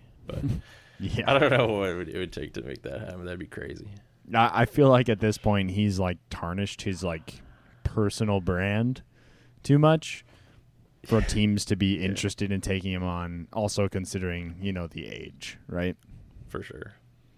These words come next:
Speaker 1: Um, so that was obviously large news this week. Another big trade was,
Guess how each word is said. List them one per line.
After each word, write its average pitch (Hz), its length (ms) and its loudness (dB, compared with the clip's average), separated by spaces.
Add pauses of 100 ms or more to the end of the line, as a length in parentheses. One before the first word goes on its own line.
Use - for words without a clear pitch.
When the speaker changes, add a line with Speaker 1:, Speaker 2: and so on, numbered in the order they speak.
(2500)
Speaker 1:
Um, 107 600 4 (480)
so 104 200 -4
that 123 220 2
was 104 240 0
obviously 98 800 -2 (600)
large 95 760 -4
news 98 280 -6
this - 240 -10
week. 131 540 -6
Another 117 340 0
big 104 280 0
trade 110 400 2
was, 98 320 -2